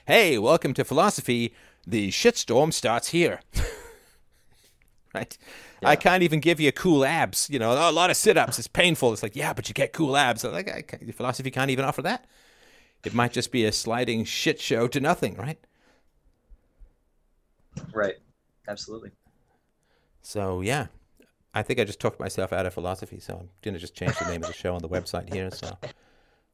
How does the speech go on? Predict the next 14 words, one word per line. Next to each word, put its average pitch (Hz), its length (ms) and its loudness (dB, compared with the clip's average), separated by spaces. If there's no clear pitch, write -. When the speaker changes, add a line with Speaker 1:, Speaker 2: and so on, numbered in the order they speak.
Speaker 1:
all 101 140 -4
right, 92 240 -4
Shitstorm 123 680 -4
Mammal 110 580 0
Acquisition 98 680 -4
Matrix. 92 440 -4
There 226 120 10
we 190 60 8
go. 160 380 6
There 110 200 -4
we 92 60 -4
go. 82 60 -6
Speaker 2:
Celebrity 120 380 2
gossip. 104 500 -2